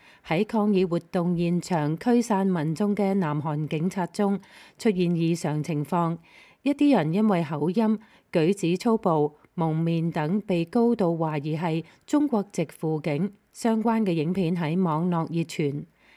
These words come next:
有南韓網友爆料話，大量中共公安人員滲透到南韓警察隊伍中，佢哋以交換生或其他名義將呢啲人招募入嚟，然後鎮壓南韓民眾，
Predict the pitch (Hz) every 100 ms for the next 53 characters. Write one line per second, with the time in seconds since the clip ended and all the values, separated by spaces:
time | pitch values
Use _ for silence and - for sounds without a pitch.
0 | _ 156 185 180 160 160 156 165 156 196
1 | 180 156 165 175 160 170 180 143 143 _
2 | _ - _ _ 170 175 175 185 254 240
3 | 185 190 247 247 247 240 156 156 147 147
4 | - - - 240 233 233 214 214 202 214
5 | 190 151 156 160 156 156 165 170 202 190
6 | - 160 151 151 160 208 196 190 _ _
7 | _ _ 180 175 170 165 151 165 180 -
8 | 233 226 170 165 - 226 220 - - _
9 | 180 170 - 156 185 240 233 156 147 151
10 | 151 147 - _ - 277 277 277 269 240
11 | 156 156 - 220 220 185 160 160 151 147
12 | 151 - _ _ - 175 180 190 180 185
13 | 214 208 208 196 - 165 151 151 160 151
14 | 156 151 190 175